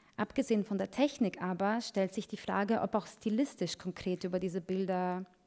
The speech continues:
gesprochen werden kann. Viele kunsthistorischen Texte und auch Rednerinnen heute haben bereits auf die Schwierigkeit einer endgültigen Einordnung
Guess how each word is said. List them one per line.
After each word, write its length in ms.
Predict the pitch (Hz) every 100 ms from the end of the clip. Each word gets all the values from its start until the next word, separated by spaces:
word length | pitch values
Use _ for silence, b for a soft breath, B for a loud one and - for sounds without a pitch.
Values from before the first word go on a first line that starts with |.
| -
gesprochen 540 | 202 - 202 - 190
werden 240 | 175 175
kann. 320 | 196 - - 190 _ _ _ _ _ _ _ - B B B B B
Viele 260 | - 262 277
kunsthistorischen 600 | 254 233 - 202 190 196
Texte 440 | 262 - - 214
und 140 | 190
auch 180 | - -
Rednerinnen 580 | 214 214 226 208 208 202
heute 420 | 202 196 202 196 B B B B B B B B
haben 280 | - 208 202
bereits 320 | 208 202 202
auf 80 | 214
die 120 | 214
Schwierigkeit 600 | - 262 254 - 202 202
einer 300 | - 196 185
endgültigen 680 | 226 254 - 226 220 226 220
Einordnung 920 | - 208 226 180 175 - 196 202 220